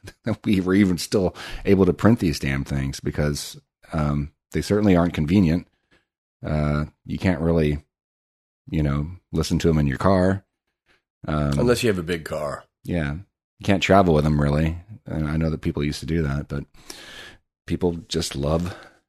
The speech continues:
Speaker 1: vinyl.
Speaker 2: Yeah. Well, it's, it, it makes such a difference listening to it.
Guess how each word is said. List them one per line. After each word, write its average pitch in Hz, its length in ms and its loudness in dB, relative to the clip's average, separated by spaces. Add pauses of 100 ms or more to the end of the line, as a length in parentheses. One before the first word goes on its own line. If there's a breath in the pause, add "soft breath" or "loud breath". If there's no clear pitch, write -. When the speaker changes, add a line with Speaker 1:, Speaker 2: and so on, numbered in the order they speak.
(680)
Speaker 1:
vinyl. 110 360 -8 (200)
Speaker 2:
Yeah. 95 180 -2 (280 loud breath)
Well, 113 120 4
it's, 120 160 2
it, 107 140 -6
it 117 500 -2 (160)
makes 131 280 2
such - 260 0
a 117 40 -2
difference 98 320 -4
listening 95 320 -4
to 95 160 -4
it. - 160 -6